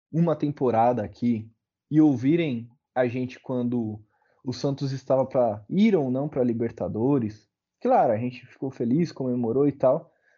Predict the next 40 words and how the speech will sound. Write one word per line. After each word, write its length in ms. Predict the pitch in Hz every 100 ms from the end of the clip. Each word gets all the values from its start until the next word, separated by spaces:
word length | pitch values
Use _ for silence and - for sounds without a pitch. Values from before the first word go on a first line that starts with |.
| _ _ _ _ _ _
mas 220 | 233 320 277
você 220 | 269 302
não 160 | 349
vê 120 | 165 233
essa 180 | - 254
euforia 420 | - 139 123 113
aqui 360 | - 123 113
no, 260 | 110 104 92
no 140 | 127
Guilherme 480 | 120 117 107 113 113
e 40 | 110
em 60 |
mim. 300 | 107 98 95 - _ _ _ _ _ _ _ _ -
Porque, 400 | 330 - 233 233
primeiro, 440 | - 311 208 127
a 60 | 120
gente 200 | 147 -
tem 120 | 196
noção 320 | 185 - 151
de 80 | 135
realidade, 600 | 139 139 127 110 123 180
a 40 |
gente 120 | 117
sabia 300 | - 131 123
que 80 | 127
o 60 | 123
Santos 320 | - 117 -
não 140 | 127
ia 300 | 107 135 104 - _ _
chegar 320 | - 123 113
à 40 | 110
final 200 | 120 113
da 100 | 113
Libertadores 640 | 113 113 110 120 117 117
de 100 | 117
novo, 360 | 139 110 139 - _ _ _ _ _ _ _ _ _ _ _
ia 200 | 120 110
ser 160 | - 110
muito 220 | 110 107
difícil. 580 | 117 - 104 120 -